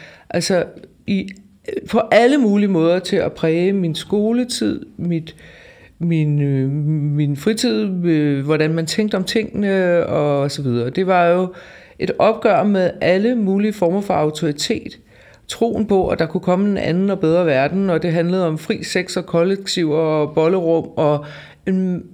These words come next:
helt grundlæggende, hvad skal man sige, frigørelse af kvinder, ikke? Altså, at, at vi kunne bevæge os hen imod en eller anden form for ligestilling, som vi jo så stadigvæk ikke har opnået, men som vi dog, dog er meget længere eller tættere på i dag, end man var dengang, hvor,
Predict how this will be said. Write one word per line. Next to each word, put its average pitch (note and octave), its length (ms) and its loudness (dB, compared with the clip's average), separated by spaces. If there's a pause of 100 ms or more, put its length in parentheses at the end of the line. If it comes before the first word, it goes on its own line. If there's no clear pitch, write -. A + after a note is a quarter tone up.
(140)
helt A#3+ 440 0
grundlæggende, F3+ 920 0 (600)
hvad E3 100 -2
skal - 80 -6
man E3 60 -4
sige, D3+ 320 -4 (440)
frigørelse F3+ 880 -2
af D#3 80 -6
kvinder, D#3 500 0
ikke? C#4 180 0
Altså, E3+ 360 0
at, D#3 280 -6 (560)
at D#3+ 160 -4
vi F3 60 -2
kunne E3+ 160 -4
bevæge D#3 320 2
os D3+ 80 -2
hen D#3+ 140 0
imod D3+ 260 -2
en D3 60 -4
eller C#3+ 160 -2
anden C3+ 120 -2
form C#3 180 -4
for D#3 100 -4
ligestilling, C#3+ 520 -2
som F#3 160 0
vi F3+ 60 0
jo D#3 100 4
så D3 160 0
stadigvæk A3 360 2
ikke G#3 160 2
har F3 80 4
opnået, C4 540 0 (400)
men F#3 140 0
som F#3 240 2
vi F3+ 100 2
dog, D#3 400 2
dog D3 400 2
er D3 260 2
meget G3 380 2
længere E3+ 420 2
eller C#3 140 2
tættere F#3 300 0
på E3+ 160 0
i D#3+ 60 0
dag, D#3 300 0
end E3 120 -2
man C#3+ 200 -2
var C3+ 140 0
dengang, C3+ 520 -6
hvor, C3+ 360 -4